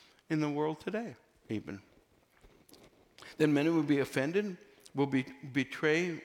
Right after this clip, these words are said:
one another, and will hate one another. Then many false prophets will rise up and deceive many, and because lawlessness will abound, the love of many will go cold. But he who endures to,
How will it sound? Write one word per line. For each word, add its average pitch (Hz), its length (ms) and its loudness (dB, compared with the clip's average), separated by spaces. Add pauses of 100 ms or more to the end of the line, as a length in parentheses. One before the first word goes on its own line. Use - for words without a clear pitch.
one 139 240 0
another, 151 380 0
and 147 120 0
will 123 140 -4
hate 143 240 0
one 170 180 0
another. 175 400 0 (320)
Then 139 180 4
many 156 200 2
false 151 360 -2
prophets 147 480 -4
will 143 120 0
rise 143 340 0
up 160 160 -2
and 123 100 0
deceive 135 400 0
many, 156 300 0 (320)
and 135 180 2
because 135 460 -2
lawlessness 160 920 0
will 143 140 0
abound, 143 380 0
the 143 40 0
love 135 220 2
of 139 80 0
many 139 220 2
will 135 160 -2
go 131 180 -2
cold. 165 440 0 (840)
But 131 140 2
he 180 240 0
who 175 160 2
endures 156 420 0
to, - 300 -2